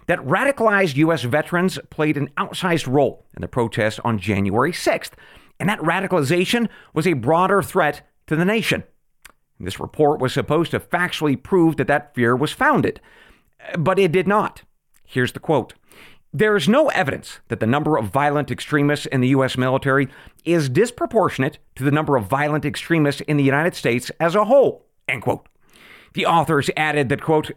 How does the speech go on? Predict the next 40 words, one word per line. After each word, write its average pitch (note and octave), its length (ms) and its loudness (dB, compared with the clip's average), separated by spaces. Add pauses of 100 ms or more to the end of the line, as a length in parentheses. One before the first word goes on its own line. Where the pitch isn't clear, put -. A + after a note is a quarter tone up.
(140)
"There F#3 240 2
is F3 120 0
no C#4 200 4
evidence D3 460 -2 (200)
of C#3+ 200 -2
violent F3 480 0
extremist D#3 560 -2
behavior D3+ 580 2
by C#3+ 280 0
D D3 280 2
O D3 60 2
D C#3 180 2
civilians F3 880 0 (220)
either," B3+ 400 0 (440)
end B2 160 -6
quote. A#2 260 -8 (1120)
This B3+ 180 0
data, A#3+ 260 2
by G3 140 2
the F3 80 0
way, E3+ 300 2
adds F3 280 0
to E3 120 0
previous F#3+ 420 2
information D3 640 0
released C3+ 360 0
last C#3 280 0
spring D#3 440 0
by B2 100 0
the A#2+ 100 0
rand C#3 320 0
Corporation A2 600 0
that A#2 120 -2
showed B2 240 -2
very D3 380 2
little C3 260 2
extremism G#2+ 720 -2
amongst A2+ 440 -2
U A#2 160 2
S A#2 120 -4